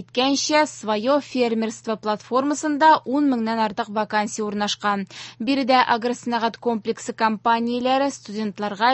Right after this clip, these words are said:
җәйге чорга түләүле стажировкалар тәкъдим итә. Эш бирүчеләрнең җитмеш проценты студентларга эш тәҗрибәсе булмаган килеш, аена утыз мең сумга кадәр хезмәт хакы белән эшләр тәкъдим итәләр.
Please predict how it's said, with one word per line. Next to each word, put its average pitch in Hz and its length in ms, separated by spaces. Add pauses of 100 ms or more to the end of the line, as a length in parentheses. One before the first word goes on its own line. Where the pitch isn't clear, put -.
җәйге 208 480
чорга 214 400
түләүле 214 480
стажировкалар 220 880
тәкъдим 214 380
итә. 208 240 (480)
Эш 220 180
бирүчеләрнең 214 720
җитмеш 202 460
проценты 277 640
студентларга 196 840 (260)
эш - 240
тәҗрибәсе 214 560
булмаган 190 500
килеш, 226 540
аена 202 500 (220)
утыз 294 420
мең 302 160
сумга 220 400
кадәр 214 380 (160)
хезмәт 220 480
хакы 208 260
белән 220 240
эшләр 240 320
тәкъдим 208 400
итәләр. 196 460